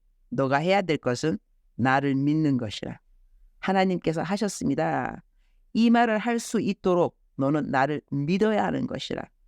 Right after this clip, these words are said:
다시 한번 너에게 말하노니 사랑하는 내 아들아, 사랑하는 내 딸아, 나를 믿어야 하는 것이라. 그것이 오늘 너가 해야 할 가장 급한 일인 것이라.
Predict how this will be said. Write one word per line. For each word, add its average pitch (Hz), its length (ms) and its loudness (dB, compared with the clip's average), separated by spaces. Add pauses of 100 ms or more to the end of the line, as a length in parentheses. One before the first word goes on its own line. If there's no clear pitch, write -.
(300)
다시 113 260 -4
한번 127 280 2
너에게 123 260 0
말하노니 131 720 2 (240)
사랑하는 180 500 0
내 175 160 0
아들아, 175 560 -2 (540)
사랑하는 160 560 -2
내 131 100 0 (100)
딸아, - 320 -4 (640)
나를 160 440 2 (100)
믿어야 156 420 0
하는 - 160 -4
것이라. - 400 -8 (140)
그것이 139 580 -2 (240)
오늘 185 340 2 (420)
너가 143 320 2
해야 131 300 0
할 151 220 -2 (320)
가장 160 400 -2 (140)
급한 208 520 -2
일인 139 300 2
것이라. - 400 -6